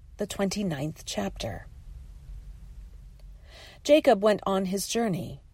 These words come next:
and came to the land of the people of the east. As he looked, he saw a well in the field and three flocks of sheep lying there beside it, for out of that well the flocks were watered. The stone on the well's mouth was large,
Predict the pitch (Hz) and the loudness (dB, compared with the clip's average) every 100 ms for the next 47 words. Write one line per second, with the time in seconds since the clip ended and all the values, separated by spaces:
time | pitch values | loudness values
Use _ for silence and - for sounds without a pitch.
0 | - - 170 170 190 175 190 180 160 151 | -20 -8 -4 -2 0 0 4 4 4 2
1 | 151 165 160 165 - 147 - 156 - 147 | 0 0 0 0 -2 -4 -4 -4 -4 -4
2 | 151 - 247 277 - - - - - - | -4 -2 -2 -4 -8 -10 -16 -20 -20 -20
3 | - - - - - - 208 214 - 247 | -20 -20 -20 -20 -20 -2 4 4 4 6
4 | 320 254 - 254 - 240 220 208 240 254 | 8 8 4 0 6 8 8 8 6 6
5 | 170 - 151 156 - 147 131 120 - 175 | 6 2 -4 -4 -4 -4 -2 -6 -4 -4
6 | 175 - 254 254 226 196 - 175 - 254 | -4 -2 -4 0 2 2 0 -4 -2 -2
7 | 214 160 185 170 151 156 156 - 233 226 | -2 0 2 2 2 2 0 -2 0 0
8 | 123 - - - - - - - - 202 | -2 -6 -16 -20 -20 -20 -20 -20 2 4
9 | - 175 185 170 175 - 165 139 170 175 | 6 6 6 6 4 4 2 2 2 0
10 | - 143 - - 180 165 208 202 135 - | 4 4 2 -2 0 0 -2 -4 -6 -10
11 | - - - - - - - - - - | -16 -20 -20 -20 -20 -20 -20 -20 -20 -20
12 | - - - 214 - 269 277 214 - 185 | -20 -12 -2 0 6 6 6 4 2 2
13 | 180 190 175 165 - 180 156 160 185 170 | 6 8 8 6 2 2 2 2 0 2
14 | 185 180 143 - - | 0 0 -2 -6 -10